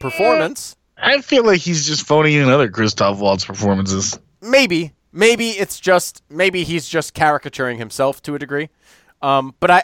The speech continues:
Speaker 1: I found it effective enough that I was like, I did wanna know what the hell was going on. Um, I, yeah, I'm disappointed to report that, like,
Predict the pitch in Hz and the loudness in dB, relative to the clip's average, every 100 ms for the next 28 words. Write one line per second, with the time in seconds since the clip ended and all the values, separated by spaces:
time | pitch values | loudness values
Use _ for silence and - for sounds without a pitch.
0 | - 196 - 226 196 165 - _ - 175 | 0 -4 2 2 2 -4 -16 _ -6 -6
1 | - _ _ _ _ _ _ _ _ _ | -6 _ _ _ _ _ _ _ _ _
2 | _ _ _ _ - _ _ _ - 208 | _ _ _ _ -16 _ _ _ -8 0
3 | 226 247 220 180 165 180 - 165 160 170 | 2 2 0 -2 2 2 2 0 0 4
4 | 170 180 151 165 160 _ _ _ _ _ | 2 2 0 0 0 _ _ _ _ _
5 | _ _ 175 185 165 262 285 196 208 247 | _ _ 2 2 2 -2 -2 2 4 4
6 | 208 233 214 170 175 165 151 151 131 151 | 4 4 4 4 2 2 2 2 -2 -2
7 | 135 247 311 147 135 262 _ _ _ _ | 0 0 0 0 -2 -8 _ _ _ _
8 | _ _ _ _ 170 165 165 160 160 160 | _ _ _ _ 2 6 6 4 -2 -16
9 | _ _ _ _ _ _ _ - 180 - | _ _ _ _ _ _ _ -6 -4 -4
10 | 185 226 143 160 170 156 160 165 147 185 | 2 4 6 4 2 -6 -6 -6 -6 -2
11 | 240 165 147 156 139 156 156 147 143 147 | 0 0 -4 -6 -4 -2 -2 -2 -4 -2
12 | 143 - _ | -2 -4 _